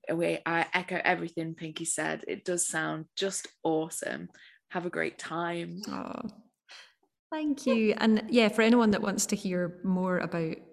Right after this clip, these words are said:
Speaker 2: you know, about the, the whole thing and what we've been talking about, the,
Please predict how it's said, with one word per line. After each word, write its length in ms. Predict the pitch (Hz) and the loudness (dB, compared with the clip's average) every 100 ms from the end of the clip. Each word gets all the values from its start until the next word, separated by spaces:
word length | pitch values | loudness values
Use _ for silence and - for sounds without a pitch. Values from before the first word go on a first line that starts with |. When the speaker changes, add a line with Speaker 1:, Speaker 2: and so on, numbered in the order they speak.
| - - | -20 -4
Speaker 2:
you 80 | 180 | -2
know, 160 | 156 - - - _ _ _ - | -2 -4 -18 -20 _ _ _ -6
about 400 | 185 180 - - | -2 -2 -4 -4
the, 220 | 165 165 | -4 -4
the 80 | 180 | -6
whole 240 | 208 170 | -2 -2
thing 320 | 165 185 170 | -2 -4 -2
and 140 | 170 165 | -2 -2
what 100 | 175 | -2
we've 120 | 170 | -2
been 100 | 175 | -2
talking 240 | 190 180 185 | -2 -2 -2
about, 260 | 170 - | -4 -2
the, 200 | 165 170 | -2 -2